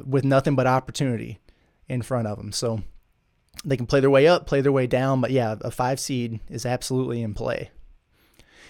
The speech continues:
Makes me nervous, though. I wish they would get to a four, 'cause what do you do when you fill out your bracket? Like, the first thing you do is, is go, "Okay, uh, which, which twelve five upset, which eleven six upset am I gonna pick?"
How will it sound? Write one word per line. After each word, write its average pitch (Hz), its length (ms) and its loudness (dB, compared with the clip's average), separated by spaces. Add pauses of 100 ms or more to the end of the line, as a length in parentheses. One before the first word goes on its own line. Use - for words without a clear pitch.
(100)
Makes 170 200 0
me 233 100 2
nervous, 139 400 2
though. 147 80 4
I 123 80 4
wish 160 200 0
they 165 120 -2
would 123 100 -4
get 135 140 0
to 131 140 -6
a 113 60 -4
four, 120 560 0 (380)
'cause 131 140 -2
what 170 100 4
do 190 60 0
you 170 60 2
do 139 240 4
when 143 100 4
you 120 100 0
fill 143 180 2
out 123 120 2
your 120 80 -4
bracket? 123 420 0
Like, 113 140 -4
the - 80 -8
first 139 260 0
thing 151 160 2
you 135 120 2
do 135 220 4
is, - 200 -4
is 131 220 -6
go, 117 220 0
"Okay, 107 360 -4 (380)
uh, 113 140 -6
which, 135 340 0 (100)
which 139 280 -4
twelve 143 380 0
five 131 420 0
upset, 127 640 0
which 139 180 0
eleven 131 380 2
six 127 300 -2
upset 120 440 0
am 120 120 -2
I 117 100 0
gonna 113 160 -2
pick?" - 420 -6